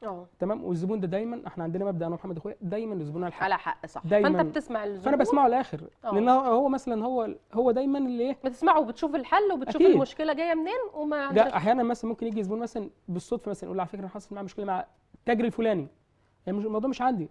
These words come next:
Speaker 2: طب خلاص تعالى يا عم.
Speaker 1: اه.
Speaker 2: وانا مثلًا ب-، بعلاقتي مع التاجر ده انا ممكن احل له مشكلته.
Speaker 1: برضه تشوف، اه.
Speaker 2: بالظبط.
Speaker 1: تمام.
Speaker 2: لان
Speaker 1: لا،
Speaker 2: احنا
Speaker 1: ده
Speaker 2: كلنا
Speaker 1: كده، ده
Speaker 2: بنكمل
Speaker 1: انت
Speaker 2: بعض.
Speaker 1: سيا-، يعني دبلوماسي من الدرجه الاولى.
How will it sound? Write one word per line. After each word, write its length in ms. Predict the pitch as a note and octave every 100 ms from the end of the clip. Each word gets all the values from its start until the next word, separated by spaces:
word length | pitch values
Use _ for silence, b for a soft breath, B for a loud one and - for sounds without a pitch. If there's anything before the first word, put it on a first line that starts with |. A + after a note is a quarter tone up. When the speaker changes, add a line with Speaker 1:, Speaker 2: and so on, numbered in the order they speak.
| -
Speaker 2:
طب 100 | F3+
خلاص 240 | F#3+ F#3+
تعالى 220 | - F3+
يا 60 | F#3+
عم. 60 | G#3
Speaker 1:
اه. 280 | F#3 E3
Speaker 2:
وانا 120 | A3 C#4
مثلًا 180 | C4+ G#3+
ب-، 280 | F#3+ G#3+ F3+
بعلاقتي 340 | F#3+ A#3 A3+
مع 100 | F#3
التاجر 260 | - A3+ A3
ده 120 | A3
انا 80 | G3+
ممكن 160 | A3
احل 160 | G3+ F#3
له 60 | F#3
مشكلته. 240 | E3+ A3
Speaker 1:
برضه 160 | F3 G3+
تشوف، 340 | - D3+ -
اه. 140 | F3 D3
Speaker 2:
بالظبط. 360 | E3+ F3+ A3+ _
Speaker 1:
تمام. 240 | A3+ G3 F3+
Speaker 2:
لان 100 | G#3
Speaker 1:
لا، 60 |
Speaker 2:
احنا 140 | C4 B3+
Speaker 1:
ده 60 |
Speaker 2:
كلنا 140 | C#4 D4+
Speaker 1:
كده، 120 | C#4+
ده 100 | C4
Speaker 2:
بنكمل 160 | C4+
Speaker 1:
انت 100 | B3+
Speaker 2:
بعض. 120 | B3 A3
Speaker 1:
سيا-، 40 | C#4+ A3+
يعني 220 | A#3+ A#3+
دبلوماسي 600 | A#3 A3+ C4+ D4 C#4 D4+
من 120 | C4
الدرجه 360 | A#3+ A#3 C4 A#3+
الاولى. 280 | G#3+ G3+